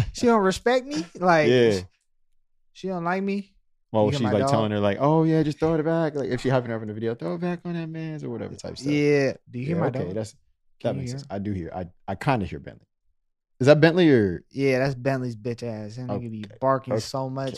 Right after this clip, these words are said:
Speaker 2: bruh. It's probably 'cause my sister just got home.
Speaker 1: Oh, true,
Speaker 2: But
Speaker 1: true, true. He excited.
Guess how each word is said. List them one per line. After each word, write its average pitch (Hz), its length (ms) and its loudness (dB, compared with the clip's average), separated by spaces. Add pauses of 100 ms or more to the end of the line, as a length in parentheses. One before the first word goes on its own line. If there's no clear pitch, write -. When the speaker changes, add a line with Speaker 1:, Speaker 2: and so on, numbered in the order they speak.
Speaker 2:
bruh. 127 400 -10 (1000)
It's 127 100 -18
probably 139 200 0
'cause 131 140 -4
my 110 140 -6
sister 113 320 -12
just 107 220 -12
got 104 160 -12
home. 101 260 -12 (240)
Speaker 1:
Oh, 90 160 -8
true, 104 180 -8
Speaker 2:
But 87 100 -12
Speaker 1:
true, 82 120 -20
true. 85 200 -20 (120)
He 98 100 -10
excited. 87 320 -16